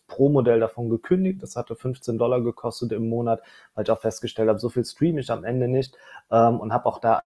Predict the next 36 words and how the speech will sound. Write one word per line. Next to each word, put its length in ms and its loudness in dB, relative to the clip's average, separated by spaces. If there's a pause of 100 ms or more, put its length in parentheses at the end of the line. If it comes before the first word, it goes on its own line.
als 200 -2
Feedback 400 2
gegeben, 380 2
dass 160 -6
ich 100 -10
Probleme 360 0
hab 60 -4
mit 100 -2
dem 120 -2
Greenscreen, 580 -2
weil 180 4
mir 280 -2
angezeigt 600 -6
wird, 260 0
dass 160 -4
mein 160 -6
Rechner 380 -4
nicht 160 -8
stark 280 -4
genug 300 -6
sei, 260 -4
um 80 -6
das 140 -6
hinzubekommen, 640 -8
was 160 -10
halt 100 -8
totaler 320 -2
Bullshit 400 -2
ist, 240 -2
weil 80 -6
ich 80 -14
hier 120 -6
mit 160 -4
einem 100 -6
MacBook 360 -8
arbeite, 540 0